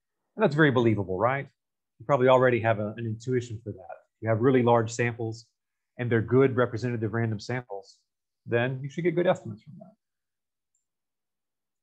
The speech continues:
All right, so our, our third sampling technique is simple random sampling. We'll often abbreviate it S R S.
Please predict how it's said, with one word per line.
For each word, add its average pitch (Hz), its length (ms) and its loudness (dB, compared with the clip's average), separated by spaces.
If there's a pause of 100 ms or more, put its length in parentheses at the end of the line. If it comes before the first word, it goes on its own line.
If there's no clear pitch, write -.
(1900)
All 147 140 2
right, 104 320 0
so 104 280 -6
our, 92 200 -2
our 95 200 -6
third 147 240 2
sampling 127 380 -4
technique 120 480 -8 (260)
is 101 240 -12
simple 156 300 0
random 120 320 -2
sampling. 104 540 -8 (2500)
We'll 127 140 0
often 117 240 2
abbreviate 113 380 0
it 107 120 -6
S 107 220 -4
R 110 200 0
S. 123 320 -4